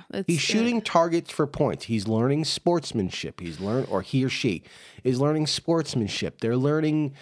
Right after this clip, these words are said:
Speaker 2: focusing. They're learning the discipline. They're learning the technique behind it. They're learning to tune the entire world out but the fucking objective.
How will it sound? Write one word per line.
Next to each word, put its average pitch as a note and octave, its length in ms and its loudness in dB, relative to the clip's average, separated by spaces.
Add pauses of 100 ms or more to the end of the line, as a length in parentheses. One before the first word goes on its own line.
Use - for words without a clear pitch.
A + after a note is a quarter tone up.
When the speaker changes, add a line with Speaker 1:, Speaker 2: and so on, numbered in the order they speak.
(320)
Speaker 2:
focusing. C3 640 2
They're A2+ 160 2
learning D#3+ 380 2
the C#3+ 100 2
discipline. A#2+ 640 0
They're A2+ 140 4
learning D#3 360 2
the C#3+ 60 0
technique C#3 640 -2
behind A#2+ 500 2
it. - 160 -4 (300)
They're B2+ 100 2
learning E3 380 2
to C#3+ 60 -2
tune A3 460 0
the G#3+ 120 4
entire F3+ 480 2
world D#3+ 320 2
out D3+ 220 2
but C3+ 120 2
the - 60 -2
fucking A#2+ 380 0
objective. F#2 480 -4